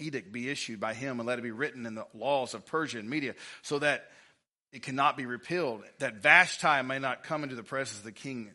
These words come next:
Cyrus, and let the king give her royal position to another who is more worthy than she."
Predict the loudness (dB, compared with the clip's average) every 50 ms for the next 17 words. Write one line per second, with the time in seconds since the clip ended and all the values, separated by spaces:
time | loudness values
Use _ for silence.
0 | _ -12 -8 -6 -4 -4 -4 -6 -8 -8 -6 -4 -4 -6 -6 -12 -16 -14 -10 -8
1 | -8 -6 -6 -6 -6 -6 -6 -6 -8 -8 -6 -6 -6 -6 -6 -6 -8 -10 -8 -8
2 | -8 -8 -10 -10 -10 -8 -8 -6 -4 -4 -4 -4 -4 -6 -10 -12 -18 -20 -20 -20
3 | -20 _ _ _ -8 -8 -8 -8 -8 -8 -8 -8 -8 -8 -8 -8 -6 -6 -6 -6
4 | -6 -8 -12 -14 -18 _ _ _ _ _ _ _ _ _ _ _ _ -10 -10 -10
5 | -8 -8 -8 -8 -8 -8 -10 -10 -14 -16 -18